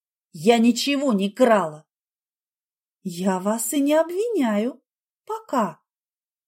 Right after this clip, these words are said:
Только лишь надеюсь, что мое имущество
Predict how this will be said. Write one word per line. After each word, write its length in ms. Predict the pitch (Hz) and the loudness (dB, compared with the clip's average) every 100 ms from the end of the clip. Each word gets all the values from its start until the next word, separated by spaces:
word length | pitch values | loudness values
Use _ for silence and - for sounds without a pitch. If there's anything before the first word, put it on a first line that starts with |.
| _ | _
Только 320 | 320 320 330 | -2 0 0
лишь 240 | 349 359 359 | 2 0 0
надеюсь, 800 | 330 330 339 466 381 208 - - _ _ | 2 2 2 -2 -2 -6 -10 -18 _ _
что 300 | - - 311 | -14 0 2
мое 380 | 320 339 320 247 | 6 4 2 0
имущество 1040 | 247 262 285 415 - 269 - - 202 202 | 0 0 -2 -6 -10 -10 -8 0 0 0